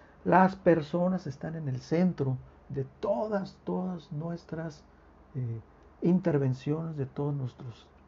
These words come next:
eh, servicios y productos, ¿OK? El siguiente tip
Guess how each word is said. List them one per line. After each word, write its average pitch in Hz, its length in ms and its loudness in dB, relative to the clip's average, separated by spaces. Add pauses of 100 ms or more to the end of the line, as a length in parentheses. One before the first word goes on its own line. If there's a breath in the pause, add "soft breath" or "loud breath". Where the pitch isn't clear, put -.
(140)
eh, 127 280 -6
servicios 135 640 -6
y 120 40 -8
productos, 110 640 -10 (680)
¿OK? 196 280 -2 (1160 loud breath)
El 185 140 0
siguiente 240 420 4
tip 277 280 4